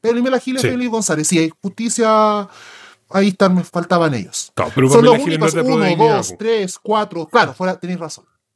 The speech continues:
Speaker 1: Claro, fuera de Apruebo Dignidad, Pamela Giles, Félix González. Gracias por el,
Speaker 2: Sí.
Speaker 1: por la corrección.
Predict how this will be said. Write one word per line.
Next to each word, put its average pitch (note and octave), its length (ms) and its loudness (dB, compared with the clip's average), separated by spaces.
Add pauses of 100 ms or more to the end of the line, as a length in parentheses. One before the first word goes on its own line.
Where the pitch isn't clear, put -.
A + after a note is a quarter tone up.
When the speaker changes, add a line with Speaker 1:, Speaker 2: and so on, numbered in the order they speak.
(380)
Speaker 1:
Claro, - 160 -6
fuera E3 200 0
de E3 60 2
Apruebo F3 220 -2
Dignidad, G3+ 400 0
Pamela G#3+ 340 -2
Giles, A3 300 -6
Félix G3+ 240 -4
González. E3+ 220 -8
Gracias G3+ 240 2
por G3 180 0
el, F3 560 0 (400)
Speaker 2:
Sí. F#2 80 -8 (840)
Speaker 1:
por E3 100 0
la E3 80 4
corrección. F3+ 500 0